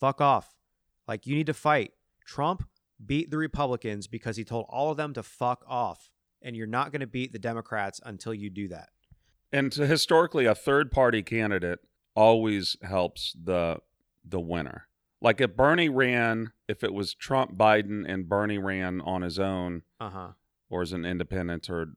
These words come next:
Speaker 2: however you, whatever you wanna call it, libertarian, I don't, whatever, uh, that will only, then Trump would for sure win.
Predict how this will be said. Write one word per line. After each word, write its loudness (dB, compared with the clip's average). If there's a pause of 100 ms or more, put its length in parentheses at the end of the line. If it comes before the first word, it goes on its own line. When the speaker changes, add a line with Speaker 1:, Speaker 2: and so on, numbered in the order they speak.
(160)
Speaker 2:
however -6
you, -6
whatever -4
you -4
wanna -6
call -2
it, -6
libertarian, -4
I 0
don't, -10 (480)
whatever, -2 (720)
uh, 2 (340)
that 4
will 2
only, 0
then -2
Trump -2
would -4
for -10
sure -4
win. -12